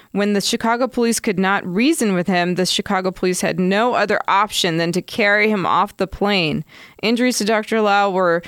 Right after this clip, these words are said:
self-inflicted as he threw a temper tantrum while being carried off the plane. Video substantiates these facts. There is a very serious problem in this country because of a lack of respect for law and order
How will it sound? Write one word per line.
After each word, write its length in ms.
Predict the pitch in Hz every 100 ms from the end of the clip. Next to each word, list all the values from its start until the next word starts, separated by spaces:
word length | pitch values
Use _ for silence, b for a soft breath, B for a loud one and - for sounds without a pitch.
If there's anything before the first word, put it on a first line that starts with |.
| B B B
self-inflicted 1040 | - 240 233 240 220 - 214 214 233 214
as 220 | - 175
he 120 | 196 175
threw 300 | - 196 196
a 60 |
temper 420 | 180 - 262 240
tantrum 560 | 202 202 170 165 180 170
while 160 | 156 156
being 260 | 180 180
carried 440 | 175 - 208 220 214
off 180 | 180
the 100 | -
plane. 460 | 175 208 185 143 143 B B B
Video 360 | 180 208 247 247
substantiates 960 | - 185 - 196 196 214 214 214 -
these 280 | 185 196 208
facts. 480 | - 170 156 - -
There 180 | 170 185
is 100 | 175
a 60 |
very 300 | 156 190 208
serious 540 | 202 - 269 285 277 269
problem 520 | - 240 233 196 180
in 120 | 180
this 180 | 180 175
country 460 | - 180 170 180 165
because 320 | 165 208 185
of 80 | 170
a 80 |
lack 400 | 170 175 175 202
of 100 | 202
respect 520 | 165 170 - - 190 -
for 180 | 180
law 360 | 165 170 165 190
and 120 | 202
order 380 | 160 180 180 185